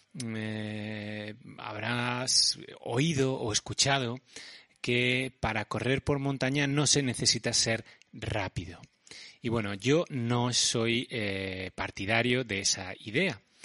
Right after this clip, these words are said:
puesto que, a ver, ni correr por la montaña te va a transformar en el corredor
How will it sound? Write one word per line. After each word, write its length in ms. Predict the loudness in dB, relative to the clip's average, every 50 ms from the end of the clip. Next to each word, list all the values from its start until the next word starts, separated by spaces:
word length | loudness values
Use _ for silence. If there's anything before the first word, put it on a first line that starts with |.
| -16 -14 -14 -14 -14 _
puesto 400 | -4 -2 0 0 0 -2 -6 -6
que, 380 | -6 -4 -4 -2 -2 -2 -4 -4
a 80 | -2
ver, 200 | 0 0 0 0
ni 200 | -2 -4 -6 -4
correr 320 | -2 -4 -2 0 -2 -2 0
por 140 | 0 -2 0
la 100 | 0 -2
montaña 500 | -2 -4 -2 -2 -2 0 0 -2 -4 -6
te 220 | _ -6 -2 0
va 100 | 0 0
a 80 | 0 0
transformar 640 | -2 0 0 0 0 0 0 0 0 0 -2 -2 -4
en 120 | -8 -6
el 140 | -6 -8 -6
corredor 500 | -6 -6 -4 -2 0 0 0 0 0 -4